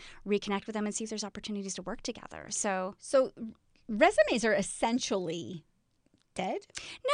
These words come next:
Speaker 1: they're both, they work sort of hand in hand. Um,
Speaker 2: Okay.
Speaker 1: the resume is, I, I mean, I don't do resumes, um, but I, I do find that they, they're, the, the resume is a really quick sort of three, I guess it's a three-second look, uh, that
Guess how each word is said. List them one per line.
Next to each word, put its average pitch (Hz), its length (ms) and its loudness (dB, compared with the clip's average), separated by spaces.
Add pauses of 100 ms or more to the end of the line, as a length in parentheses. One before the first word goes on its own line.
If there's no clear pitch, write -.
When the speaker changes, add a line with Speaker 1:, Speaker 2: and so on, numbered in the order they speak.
(160)
Speaker 1:
they're 523 140 6
both, 440 160 6
they 392 140 6
work 403 240 2
sort 571 260 4
of - 80 -8
hand 359 160 6
in 302 100 4
hand. 233 540 -2
Um, 226 140 -2
Speaker 2:
Okay. 226 180 0
Speaker 1:
the 262 120 6
resume 359 480 4
is, 240 220 2
I, - 280 -4 (100)
I 233 60 4
mean, 233 140 4
I 226 80 6
don't 226 200 0
do 254 180 -2
resumes, 285 640 2 (300)
um, 208 520 6
but 233 180 4
I, 233 240 4
I 220 140 6
do 247 220 -2
find 240 260 -2
that 220 100 -4
they, 220 180 2
they're, 208 360 0 (340)
the, 208 240 2
the 214 180 2
resume 302 380 4
is 277 140 2
a 208 60 2
really 220 280 0
quick 226 300 -2 (160)
sort 196 200 -2
of 180 100 -2
three, - 340 -8
I 180 80 -10
guess 185 180 -4
it's 190 120 -6
a 202 40 -4
three-second 180 1000 -2
look, 185 380 2 (380)
uh, 185 380 6
that 180 280 4